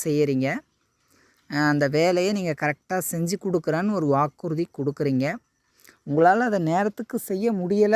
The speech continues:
அப்படின்ற பட்சத்துல நீங்க என்ன பண்ணுவீங்க? சரி, அடுத்த முறை சரி செஞ்சுக்கலான்ற ஒரு எண்ணம் இருக்கும். அது மாதிரி சில விஷயங்கள்ல வாக்குறுதி கொடுத்துட்டு அதுக்காக அதீத விரயங்களை சந்திக்கக்கூடாது அப்படின்றதுக்காகத்தான் இந்த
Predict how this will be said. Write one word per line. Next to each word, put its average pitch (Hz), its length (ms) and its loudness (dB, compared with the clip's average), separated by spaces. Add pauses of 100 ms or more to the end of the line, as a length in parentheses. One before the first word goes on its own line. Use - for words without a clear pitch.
(160)
அப்படின்ற 190 380 -2
பட்சத்துல 175 460 -8
நீங்க 160 180 -6
என்ன 160 180 -4
பண்ணுவீங்க? 147 540 -2 (460)
சரி, 208 560 2
அடுத்த 175 460 -2
முறை 175 240 -2
சரி 175 240 -4
செஞ்சுக்கலான்ற 160 640 -2
ஒரு 135 200 2
எண்ணம் 139 300 0
இருக்கும். 120 300 -6 (340)
அது 135 220 0
மாதிரி 180 440 0 (340)
சில 156 320 2
விஷயங்கள்ல 160 560 -2
வாக்குறுதி 151 680 -2
கொடுத்துட்டு 147 540 -4 (360)
அதுக்காக 139 460 -2
அதீத 165 680 0 (280)
விரயங்களை 170 640 2
சந்திக்கக்கூடாது 139 880 -2
அப்படின்றதுக்காகத்தான் 139 960 -4
இந்த 127 180 -4